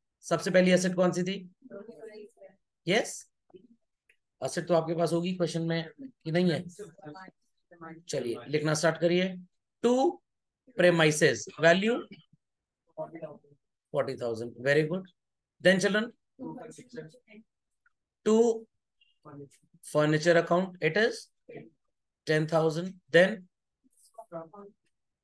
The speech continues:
to stock, how much? कितना?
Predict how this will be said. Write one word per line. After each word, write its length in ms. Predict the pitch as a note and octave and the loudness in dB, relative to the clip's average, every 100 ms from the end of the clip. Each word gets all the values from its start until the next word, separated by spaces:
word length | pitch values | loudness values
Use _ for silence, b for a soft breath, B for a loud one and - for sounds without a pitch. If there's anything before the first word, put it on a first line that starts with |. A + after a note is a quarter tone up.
| _ | _
to 120 | F#3+ G#3 A3 A3 - | -2 0 -2 -6 -16
stock, 600 | - - - - D3+ - - _ | -10 -8 -4 2 4 2 -6 _
how 100 | C#3+ | -2
much? 320 | E3 G3 - - - - - - B3 - _ _ _ _ _ _ - | 0 0 -4 -12 -14 -20 -20 -20 -20 -20 _ _ _ _ _ _ -8
कितना? 220 | D#3+ | -6